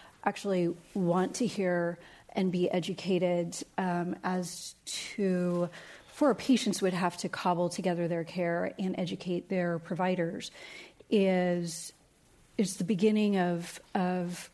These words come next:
people being aware there's gender care, um, and, um, and also there's care that ir-, irrespective of someone's gender,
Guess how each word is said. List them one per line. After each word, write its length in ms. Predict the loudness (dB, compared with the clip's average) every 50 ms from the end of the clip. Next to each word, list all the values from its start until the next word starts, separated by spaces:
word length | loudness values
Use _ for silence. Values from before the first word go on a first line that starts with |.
| _
people 260 | -2 -2 -2 0 0 0
being 220 | 2 2 2 2
aware 560 | 0 2 2 4 4 4 4 4 2 2 0
there's 240 | 0 -2 -2 -2 -2
gender 320 | -2 0 0 0 0 -2
care, 600 | -4 -6 -4 -2 0 0 2 0 0 -2 -2 -4 -8 -12 -16 -18 -18 -8 -4 0
um, 640 | 0 2 2 2 2 0 0 -2 -4 -4 -6 -10 -14 -20 -20 -20 -20 -8 -4
and, 760 | 0 0 2 2 2 2 2 0 0 0 -2 -2 -4 -6 -10 -8 _
um, 300 | -2 0 0 0 0 -2 -2
and 140 | -2 0 0
also 460 | 0 0 2 2 2 2 2 2 0 -4 -12 -18 -4 0
there's 260 | 2 2 2 2 -2
care 560 | -4 -2 2 4 4 6 6 4 4 2 0 -4 -8 -16 -20 -20 -20 _ -20 -20 -18 -14 -12 -10 -6 -4 -2 0 0 2
that 260 | 2 4 4 4 2 4
ir-, 280 | 2 4 4 2 2 0 2
irrespective 640 | 2 4 4 4 4 2 2 0 0 0 0 0 2
of 340 | 2 2 2 2 0 -2 -4
someone's 520 | -4 -2 0 2 2 2 2 0 0 0
gender, 600 | 2 4 6 6 6 6 4 4 4 2 0 -2